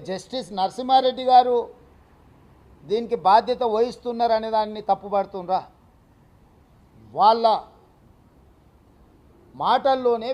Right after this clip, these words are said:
వ్యత్యాసం ఉన్నది, వాళ్ళకే సమన్వయం లేదు, వాళ్ళు దేనికోసం కొట్లాడుతున్నారో ఏం మాట్లాడుతున్నారో వాళ్ళకే తెలవడం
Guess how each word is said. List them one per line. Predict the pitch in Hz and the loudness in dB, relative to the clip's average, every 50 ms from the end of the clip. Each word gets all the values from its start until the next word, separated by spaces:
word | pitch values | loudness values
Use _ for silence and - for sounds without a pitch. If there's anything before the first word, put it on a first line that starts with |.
| 240 226 | -8 -8
వ్యత్యాసం | 190 - - 233 254 240 233 233 233 220 208 208 | -10 -2 0 2 4 4 2 0 -2 -4 -6 -8
ఉన్నది, | 196 196 196 202 208 180 - - - _ _ _ _ _ - - _ _ _ _ _ _ _ _ _ _ _ _ _ _ - _ _ _ _ - 127 | -10 -8 -6 -6 -6 -8 -10 -16 -20 _ _ _ _ _ -20 -20 _ _ _ _ _ _ _ _ _ _ _ _ _ _ -20 _ _ _ _ -8 -4
వాళ్ళకే | 143 175 220 247 254 254 247 269 269 254 - - | 0 0 2 2 0 0 0 0 -2 -2 -2 -2
సమన్వయం | 214 202 214 240 247 240 247 240 233 220 208 208 | -2 -2 -2 -4 -6 -4 -6 -6 -6 -6 -6 -6
లేదు, | 214 208 196 214 214 185 - - - - - - _ - - _ _ _ _ _ _ _ - _ _ _ | -6 -6 -4 -6 -6 -8 -8 -14 -20 -20 -20 -20 _ -20 -20 _ _ _ _ _ _ _ -20 _ _ _
వాళ్ళు | 165 196 233 240 202 147 180 | 2 2 2 2 -2 -4 -2
దేనికోసం | 208 233 247 262 247 262 262 233 247 247 247 233 | 0 0 0 0 -2 -2 0 0 -2 -4 -4 -4
కొట్లాడుతున్నారో | 233 233 233 233 226 226 220 220 220 208 233 254 240 214 196 | -4 -4 -2 -2 -4 -4 -4 -6 -8 -6 -4 -4 -4 -4 -6
ఏం | 226 233 233 226 | -6 -6 -6 -6
మాట్లాడుతున్నారో | 226 220 226 220 214 214 208 220 208 208 233 240 - 190 | -6 -6 -6 -8 -8 -8 -8 -12 -10 -8 -8 -6 -4 -2
వాళ్ళకే | 180 202 226 233 240 247 240 240 | -2 -2 -4 -4 -6 -8 -8 -8
తెలవడం | 226 202 202 208 214 208 208 202 | -8 -8 -6 -6 -6 -6 -6 -8